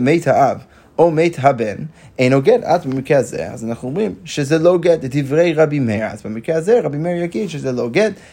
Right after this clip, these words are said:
כי התנאי לא התקיים, כי למה? כי באמת האבא נפטר, והב-,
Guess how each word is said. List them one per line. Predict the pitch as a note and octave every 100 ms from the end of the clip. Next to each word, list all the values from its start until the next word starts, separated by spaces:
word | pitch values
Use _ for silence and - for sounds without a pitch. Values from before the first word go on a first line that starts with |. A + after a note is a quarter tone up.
| _
כי | G3+ G3+ -
התנאי | G#3+ - - D3+ F3+ E3 D#3+ -
לא | D3+ D3+
התקיים, | B2+ A#2 - A2 G#2+ G2 F3 G3 - -
כי | B2+ A#2+
למה? | A2+ G2 F#2+
כי | B2+ -
באמת | G#2+ A2 F3 E3+
האבא | B2+ - D#3 D#3+
נפטר, | D#3+ D#3 - - F#3
והב-, | C#3+ A#2 A#2